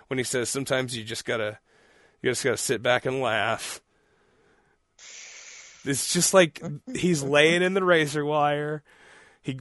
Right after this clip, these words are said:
just tried to suplex this guy through glass, but he just bounced off the glass, and instead he's gonna lay for a little while in the razor wire and have a laugh about <laughs> it. Um, and it's, I think, the highlight of the show. It's my favorite moment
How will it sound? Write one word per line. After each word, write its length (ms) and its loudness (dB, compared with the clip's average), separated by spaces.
just 280 0
tried 200 6
to 80 -2
suplex 420 -2
this 160 -8
guy 200 2
through 160 -6
glass, 500 0
but 160 -2
he 100 -2
just 340 -10
bounced 420 0
off 180 2
the 80 -8
glass, 500 0
and 100 -8
instead 400 -4
he's 220 -10
gonna 200 -6
lay 260 -2
for 160 -10
a 60 -6
little 180 -8
while 180 -2
in 80 -4
the 80 -10
razor 300 -6
wire 220 -4
and 100 -10
have 180 -4
a 60 -10
laugh 400 -6
about 400 0
<laughs> 80 -4
it. 400 -2
Um, 420 4
and 100 2
it's, 320 -2
I 100 2
think, 160 -4
the 80 -8
highlight 400 -2
of 60 -14
the 60 -14
show. 360 -12
It's 120 -14
my 80 -4
favorite 280 0
moment 400 -10